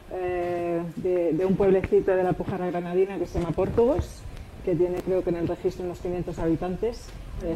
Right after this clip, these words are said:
son mis padres, y, eh, pero bueno, yo me he criado en Granada y a, a los diecinueve años me lancé un poco a la aventura, eh, y me fui a Irlanda, y, y he estado dando,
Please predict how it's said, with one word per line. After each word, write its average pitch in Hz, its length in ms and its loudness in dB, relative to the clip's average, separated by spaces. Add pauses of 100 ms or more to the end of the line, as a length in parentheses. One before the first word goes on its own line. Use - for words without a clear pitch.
son 170 200 2
mis 165 100 -4
padres, 202 600 -2
y, 180 320 8
eh, 160 180 2
pero 170 220 4
bueno, 170 180 4
yo 175 80 4
me 175 80 4
he 151 60 0
criado 196 300 8
en 214 120 4
Granada 208 680 4
y 185 260 8
a, 180 300 0
a 175 40 2
los 175 160 4
diecinueve 180 400 2
años 185 220 2
me 190 100 4
lancé 165 300 0
un 170 80 4
poco 180 180 4
a 175 60 2
la 165 140 2
aventura, 170 720 4 (360)
eh, 165 380 0
y 185 60 8
me 170 160 2
fui 180 220 4
a 175 100 2
Irlanda, 175 480 2 (580)
y, 185 460 10
y 196 100 8
he 190 80 6
estado 190 340 2
dando, 175 680 4